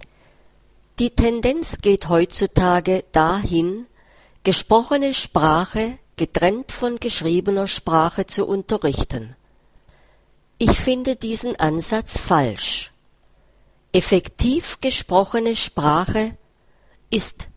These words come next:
der effektiv geschriebenen Sprache ähnlich. Klar, einfach und elegant. Es stimmt zwar, dass Muttersprachler beim Sprechen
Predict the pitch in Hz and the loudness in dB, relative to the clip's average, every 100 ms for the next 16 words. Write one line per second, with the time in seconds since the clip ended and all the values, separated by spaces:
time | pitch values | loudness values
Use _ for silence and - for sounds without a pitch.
0 | - 160 - 185 - 151 - - 226 254 | 2 2 4 0 2 0 -2 -2 -2 -2
1 | - - 143 - 151 165 196 240 262 269 | -6 -2 2 2 2 -2 0 0 0 0
2 | - - 175 185 233 - 156 156 139 113 | -2 0 -2 -2 -4 -2 0 0 -2 -4
3 | 113 - - - _ _ _ _ _ _ | -4 -6 -10 -18 _ _ _ _ _ _
4 | _ - 156 151 190 277 - _ _ _ | _ 4 4 2 0 -2 -12 _ _ _
5 | _ _ _ - 151 156 180 - 254 - | _ _ _ -4 -2 -2 -2 -4 -4 -8
6 | - - _ _ _ 208 214 - 226 240 | -18 -20 _ _ _ -8 -2 2 4 4
7 | 165 113 101 - - - _ _ _ _ | 2 0 -6 -12 -14 -18 _ _ _ _
8 | _ _ _ _ _ _ 214 - - 285 | _ _ _ _ _ _ 2 4 4 2
9 | 339 359 - - - 160 147 170 240 - | -2 -2 -4 0 2 2 0 0 -4 -12
10 | _ 165 156 175 202 226 285 - - 247 | _ 0 2 4 2 2 2 2 2 2
11 | 240 247 247 254 262 - _ _ _ _ | 2 0 -4 -4 -4 -10 _ _ _ _
12 | 165 160 - - 220 226 277 | 0 4 2 2 0 0 -4